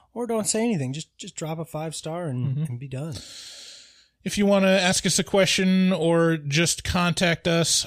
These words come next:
Speaker 2: our voicemail is at six eight two, two five three, four four six eight to leave us a voicemail. So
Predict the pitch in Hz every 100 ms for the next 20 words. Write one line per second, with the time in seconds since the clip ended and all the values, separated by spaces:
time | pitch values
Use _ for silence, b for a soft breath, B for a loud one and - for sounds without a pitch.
0 | - 156 160 156 135 170 - 170 165 160
1 | 156 151 147 151 139 - 202 202 175 -
2 | 165 - 202 190 180 160 - 165 160 -
3 | 175 165 165 160 143 - - - 127 123
4 | - B B B B - 123 120 123 127
5 | 117 127 123 135 123 131 - - - 190
6 | 185 269